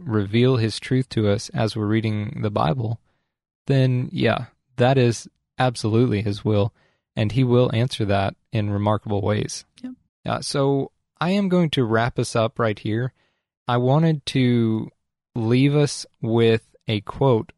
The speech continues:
Speaker 1: from Eugene Peterson. And this kinda sums up what we've been talking about this entire time. Eugene Peterson says, "Worship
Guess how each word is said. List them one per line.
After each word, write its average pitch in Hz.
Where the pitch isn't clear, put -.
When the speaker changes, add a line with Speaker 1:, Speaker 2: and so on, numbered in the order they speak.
Speaker 1:
from 107
Eugene 113
Peterson. -
And 135
this 147
kinda 165
sums 135
up 117
what 120
we've 117
been 104
talking 113
about 101
this 117
entire 110
time. 107
Eugene 135
Peterson 123
says, 104
"Worship 120